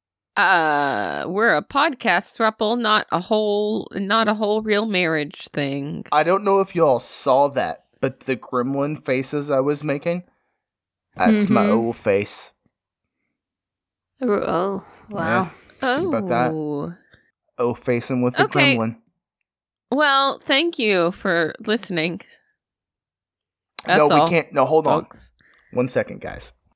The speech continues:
Speaker 2: We can't end an episode of Ask Questions without a lightning round.
Speaker 1: You're right.
Speaker 2: Mm-hmm.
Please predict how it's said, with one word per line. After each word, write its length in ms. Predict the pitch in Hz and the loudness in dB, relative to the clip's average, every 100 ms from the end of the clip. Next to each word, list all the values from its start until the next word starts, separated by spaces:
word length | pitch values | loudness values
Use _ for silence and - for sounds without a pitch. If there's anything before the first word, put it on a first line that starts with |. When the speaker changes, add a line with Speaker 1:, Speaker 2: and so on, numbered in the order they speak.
| _ - | _ -12
Speaker 2:
We 100 | 131 | -8
can't 720 | 127 - 156 160 202 - - - _ _ _ _ | -6 -4 -2 2 2 0 -10 -16 _ _ _ _
end 560 | 151 151 143 143 143 131 - _ _ _ _ _ _ _ _ | 2 4 4 4 2 -2 -10 _ _ _ _ _ _ _ _
an 120 | - - | -8 -4
episode 800 | 123 117 127 - - - - - - | -2 0 0 0 0 0 -2 -8 -8
of 160 | - - | -8 -4
Ask 260 | 110 113 - | -2 -2 -2
Questions 680 | - 92 - 98 - - - _ _ _ _ _ _ _ _ _ _ _ _ _ _ _ - | -2 -2 -2 -6 -6 -8 -14 _ _ _ _ _ _ _ _ _ _ _ _ _ _ _ -6
without 240 | 131 120 | 0 4
a 60 | 123 | 4
lightning 360 | 107 117 - - | 2 0 -4 -12
round. 360 | - - - - _ _ _ _ - | -12 -16 -18 -20 _ _ _ _ -8
Speaker 1:
You're 300 | 196 185 180 | -2 0 0
right. 300 | 208 285 285 _ _ _ _ _ | 2 0 -2 _ _ _ _ _
Speaker 2:
Mm-hmm. 320 | - 117 131 | -2 0 0